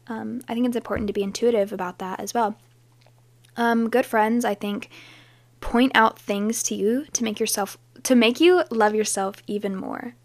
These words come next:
I think this person is gonna point out all the good things about you, you know? They are going to point out how beautiful you are, how amazing, how co-, like,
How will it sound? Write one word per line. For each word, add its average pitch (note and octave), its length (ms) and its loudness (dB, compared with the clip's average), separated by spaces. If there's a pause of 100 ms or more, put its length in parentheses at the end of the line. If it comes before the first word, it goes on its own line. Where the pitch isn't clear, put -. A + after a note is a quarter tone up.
I A3+ 100 -4
think A#3 180 -2
this A#3 120 -2
person G3+ 300 -2
is C4 100 2
gonna G#3+ 140 -2
point G3+ 240 -6
out G3 240 -4
all G3+ 140 0
the A3+ 100 0
good G3+ 220 0
things - 240 -8
about A#2+ 240 -8
you, A3 280 -8 (180)
you G#3+ 120 -6
know? G#3+ 220 -4 (360)
They G#3+ 180 6
are B3 100 4
going G#3+ 240 0
to G#3 120 -4
point G#3 300 -6
out G3 260 -4
how G3 300 -2
beautiful G3+ 400 2
you F3+ 140 -4
are, F3+ 100 -6
how G3+ 200 -6
amazing, G3 440 -2
how F#3+ 220 -6
co-, - 320 -10
like, G3 240 -2